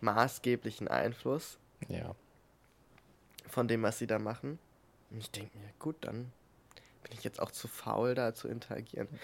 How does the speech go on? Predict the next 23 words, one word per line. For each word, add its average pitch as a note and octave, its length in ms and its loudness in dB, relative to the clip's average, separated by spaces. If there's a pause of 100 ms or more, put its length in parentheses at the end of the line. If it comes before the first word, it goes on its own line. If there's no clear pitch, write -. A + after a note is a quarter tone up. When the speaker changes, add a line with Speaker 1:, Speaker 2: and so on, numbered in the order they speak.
(140)
Speaker 1:
Und - 80 -2
dann B2+ 100 8
Speaker 2:
Ja. A#2 60 2
Speaker 1:
sehe C#3 100 6
ich C#3+ 140 2
Leute, A2 360 10
die C3+ 180 -2
zum A#2 140 -2
Beispiel A2+ 300 4
auf - 120 -6
Twitter D3 500 0 (240)
dann C3 180 -2
sich C3 200 -4
so - 80 2
empören D#3+ 760 8
und B2+ 160 2
so - 160 2 (300)
Riesenfässer D3+ 800 4
aufmachen B2 300 2
und A#2 100 2
diese A#2+ 200 -2
ganzen C#3 280 0
Diskussionen. C#3 840 0